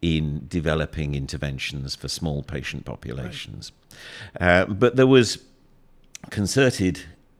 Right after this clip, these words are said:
Speaker 1: advocacy, lobbying, uh, by patients, by, by industry, um, and by, uh, some academics and clinicians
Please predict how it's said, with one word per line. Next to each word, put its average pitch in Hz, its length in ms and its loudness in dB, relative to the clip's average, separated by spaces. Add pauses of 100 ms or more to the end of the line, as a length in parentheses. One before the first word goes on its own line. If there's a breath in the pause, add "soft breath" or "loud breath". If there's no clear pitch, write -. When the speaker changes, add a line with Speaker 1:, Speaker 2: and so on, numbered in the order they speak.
Speaker 1:
advocacy, 76 640 -4
lobbying, 71 580 -4 (420 loud breath)
uh, 62 160 -8
by - 180 -6
patients, 85 680 -2
by, 67 480 -6 (180)
by 69 160 -6
industry, 80 840 -2 (480 loud breath)
um, 71 460 -6 (220)
and 80 180 -6
by, 73 320 -2 (800)
uh, 71 240 -10 (560)
some 78 220 -8
academics 80 680 -4
and 71 200 -10
clinicians 76 680 -6